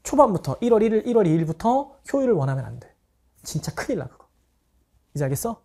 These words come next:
오케이? 됐지? 그러니까 꼭 효율적인 공부하지 마시고 가장 무식하게 해야 되고 가장 바보같이 해야 돼. 모든 공부는.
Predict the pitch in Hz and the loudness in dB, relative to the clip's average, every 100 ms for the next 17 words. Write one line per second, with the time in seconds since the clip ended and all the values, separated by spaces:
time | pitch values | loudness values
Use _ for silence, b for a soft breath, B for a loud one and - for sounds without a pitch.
0 | _ - - 214 - _ _ 151 - 208 | _ -8 -4 -4 -6 _ _ -8 -2 -2
1 | 131 135 135 135 B - 262 294 - - | -2 -2 -2 -4 B 2 2 2 -4 -4
2 | 233 190 175 151 156 170 139 - - 240 | -2 -2 -4 -2 -2 -2 -2 -4 2 2
3 | 117 - b b b b b b _ - | 2 -4 b b b b b b _ -4
4 | - 233 320 285 196 - 240 208 196 190 | 0 4 4 4 2 2 0 2 0 0
5 | 185 190 - - 254 330 202 170 147 - | 0 -2 -4 -2 4 6 6 4 2 -2
6 | 101 - 123 _ _ _ _ _ _ _ | -12 -16 -20 _ _ _ _ _ _ _
7 | _ _ _ _ 160 160 139 135 117 113 | _ _ _ _ -2 0 -2 -4 -6 -10